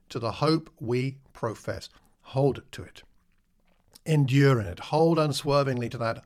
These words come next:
hope that we profess, for he who promised is faithful. We can trust God. "And let us consider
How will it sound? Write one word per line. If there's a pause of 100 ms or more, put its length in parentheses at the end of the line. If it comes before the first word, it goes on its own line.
hope (360)
that
we
profess,
for (320)
he
who
promised
is (120)
faithful.
We
can
trust
God. (640)
"And
let
us
consider